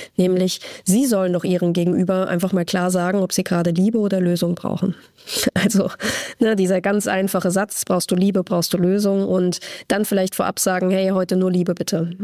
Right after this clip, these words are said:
Anders formuliert, „Ich will nur reden, ich will nur verstanden werden, ich brauch keine Lösung.“ Weil auch wenn wir es gerade nicht mit dem HelferInnen-Syndrom zu tun haben, wir kennen das ja alle, ne? Wir erzählen was und sofort kommt, „Hast du schon mal das gemacht? Dann mach doch einfach das.“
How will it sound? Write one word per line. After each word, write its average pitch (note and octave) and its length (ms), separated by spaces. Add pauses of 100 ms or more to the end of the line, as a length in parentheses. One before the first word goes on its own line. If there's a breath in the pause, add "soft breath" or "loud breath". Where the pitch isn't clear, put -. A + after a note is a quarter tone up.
(160)
Anders A3 300
formuliert, G3 380
„Ich G3 140
will G#3 120
nur A3+ 400
reden, G#3+ 420
ich E3 140
will G3+ 120
nur G#3+ 140
verstanden G#3 760
werden, E3+ 240
ich F3 100
brauch G3+ 260
keine D#3+ 280
Lösung.“ E3 500 (460 loud breath)
Weil G3+ 400
auch F#3+ 140
wenn G#3 140
wir G#3 60
es - 100
gerade F#3+ 260
nicht D4 280
mit F3+ 160
dem F3 240
HelferInnen-Syndrom F3 1120
zu F3+ 120
tun A#3+ 320
haben, F3+ 320
wir A#3 80
kennen A#3 240
das - 160
ja C#3+ 100
alle, A3 260
ne? D#3 260 (240)
Wir A3 140
erzählen A3 440
was A3+ 200
und G3+ 120
sofort G3 320
kommt, G3+ 200
„Hast G#3 140
du G#3 40
schon G3 120
mal E3+ 60
das F3+ 180
gemacht? C4 300
Dann G#3+ 120
mach F3+ 140
doch - 140
einfach D#3 240
das.“ A3+ 340